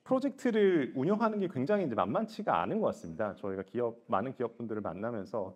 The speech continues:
이야기를 들었을 때 이게 기존의 웹 원, 웹 투랑 질서도 굉장히 많이 다르고 또, 어, 어떻게 하면 이거를 잘할 수 있는가에 대한 베스트 프랙티스 형태도 굉장히 많지 않기 때문에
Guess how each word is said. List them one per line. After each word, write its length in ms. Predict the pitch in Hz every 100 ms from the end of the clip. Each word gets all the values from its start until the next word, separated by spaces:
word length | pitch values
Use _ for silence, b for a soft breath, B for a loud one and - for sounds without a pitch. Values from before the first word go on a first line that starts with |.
| b b _
이야기를 380 | 107 104 107 104
들었을 720 | - 104 101 101 104 107 92
때 220 | - 107
이게 280 | 101 110 110 B B B -
기존의 260 | 135 131
웹 140 | 104 180
원, 160 | 175
웹 240 | 104 107 -
투랑 480 | 165 160 151 135
질서도 320 | - 123 202 160
굉장히 220 | 117 113
많이 200 | 90 101
다르고 480 | - 82 82 98 - -
또, 300 | 101 101 101 b b b _
어, 380 | 92 87 90 -
어떻게 300 | 123 240 202
하면 180 | 226 170
이거를 200 | 147 160
잘할 280 | - 180 220
수 140 | -
있는가에 340 | 214 196 165 135
대한 160 | 120
베스트 240 | 107 - -
프랙티스 760 | 208 - - 180 156 139 127 -
형태도 260 | 196 180
굉장히 220 | 127 104
많지 260 | 95 92 -
않기 220 | 107 -
때문에 480 | - 92 98 101